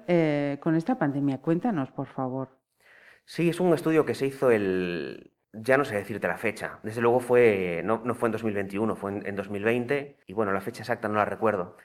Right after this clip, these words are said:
Speaker 2: Hacíamos, lo que hicimos fue hacerle algunas preguntas a la gente relacionada con la pandemia, con cómo lo llevaba,
Speaker 1: Ujú.
Speaker 2: y, y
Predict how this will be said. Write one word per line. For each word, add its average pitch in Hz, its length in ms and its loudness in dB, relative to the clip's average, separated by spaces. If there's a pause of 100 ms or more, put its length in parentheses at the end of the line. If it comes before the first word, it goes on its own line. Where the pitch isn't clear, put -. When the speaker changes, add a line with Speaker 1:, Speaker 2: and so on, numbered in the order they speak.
(340)
Speaker 2:
Hacíamos, 170 520 4
lo 127 100 0
que 131 60 -4
hicimos 143 240 -2
fue 156 160 4
hacerle 143 680 2
algunas 123 340 0
preguntas 120 320 -2
a - 20 -4
la 110 80 -4
gente 131 260 -4
relacionada 104 460 -4
con 104 80 -4
la 98 100 -4
pandemia, 120 520 -2
con 95 100 -10
cómo 95 160 -8
lo 101 120 -6
llevaba, 107 680 -2
Speaker 1:
Ujú. 185 380 -4
Speaker 2:
y, 170 360 -6
y 80 300 -14